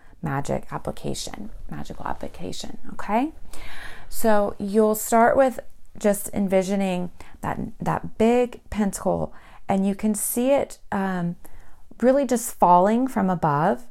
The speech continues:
from that light source, and you can see it and visualize it however you choose.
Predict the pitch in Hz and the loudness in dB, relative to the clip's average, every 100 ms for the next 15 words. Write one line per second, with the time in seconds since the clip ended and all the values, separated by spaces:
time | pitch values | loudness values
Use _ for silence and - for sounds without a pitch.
0 | - - 196 175 - 165 151 - - 196 | -14 -4 0 0 0 0 0 -2 2 2
1 | 233 240 - 196 190 190 208 190 - - | 2 -2 -4 0 0 -2 -2 -2 -2 0
2 | 247 262 - - - - - 220 208 208 | 2 2 0 -8 -20 -20 -4 0 2 2
3 | 202 190 190 185 - - 196 - - - | 2 2 0 -4 -6 -10 -10 -10 -16 -16
4 | - 247 262 247 208 196 - 175 151 - | -4 2 4 4 2 -2 -6 -2 -2 -4
5 | - | -10